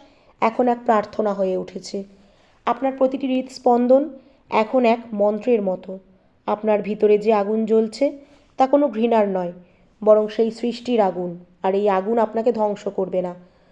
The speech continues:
বরং আপনাকে আবার নতুন করে গড়ে তুলবে। আপনি যে বেদনার মধ্যে দিয়েই যাচ্ছেন তা আপনার মধ্যে এক নতুন চেতনার জন্ম দেবে। খুব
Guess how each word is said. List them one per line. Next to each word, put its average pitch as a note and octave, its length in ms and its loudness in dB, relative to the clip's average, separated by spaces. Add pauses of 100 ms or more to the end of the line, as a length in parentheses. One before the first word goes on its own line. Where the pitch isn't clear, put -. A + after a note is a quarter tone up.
(240)
বরং G#3 280 6
আপনাকে G3+ 360 0
আবার G3 240 0
নতুন G3+ 360 -2
করে D4+ 200 4
গড়ে G3 200 0
তুলবে। F3 340 -8 (600)
আপনি A#3+ 280 0
যে C4+ 120 -2
বেদনার C4+ 340 4
মধ্যে B3+ 300 2
দিয়েই C4+ 240 2
যাচ্ছেন A#3 500 2 (800)
তা D4 100 6 (240)
আপনার C4 300 0
মধ্যে C4 240 4
এক C4 120 0
নতুন A3 340 2
চেতনার A#3+ 440 2
জন্ম F3+ 300 -2
দেবে। F#3 220 -8 (680)
খুব C4 160 2